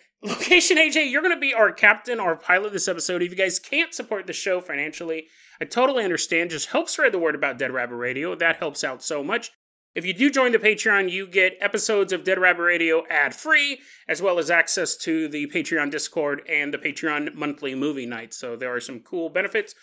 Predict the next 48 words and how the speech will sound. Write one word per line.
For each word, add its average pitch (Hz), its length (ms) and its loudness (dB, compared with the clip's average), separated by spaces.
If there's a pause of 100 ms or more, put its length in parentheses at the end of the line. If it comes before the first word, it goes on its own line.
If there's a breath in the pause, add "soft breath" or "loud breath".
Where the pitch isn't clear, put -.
(220 soft breath)
But 196 60 -2
if 175 80 -2
you 196 80 -2
can't 262 260 2
do 254 160 0
it, 262 100 4
I 180 100 -4
totally 185 320 -4
understand. 147 560 -4 (240 loud breath)
And 240 260 6
that 233 240 4
live 220 380 2
stream 214 640 -2
on 185 260 0
June 190 200 -4
twenty-third 175 540 -2
will 160 160 0
be 151 140 -2
for 156 160 -4
everybody. 120 500 -6
That 123 220 -4
is 120 220 -10 (440 soft breath)
a 143 40 -2
live 165 180 6
stream 165 220 -2
we're 151 140 -2
putting 165 300 -2
up 156 100 -2
on 160 80 -4
YouTube, 151 340 -4
so 160 140 -6
please 165 240 -4
join 151 220 -2
us - 100 -2
six - 180 -4
P 156 220 -2
M 143 280 0
June 135 200 -8
twenty-third. 117 920 -10 (600)
Location 330 420 6
A 330 120 6
J, 339 160 2
let's 392 200 0
go 494 160 8
ahead 233 520 6
and 208 420 -4
toss - 640 -6
you 220 520 -12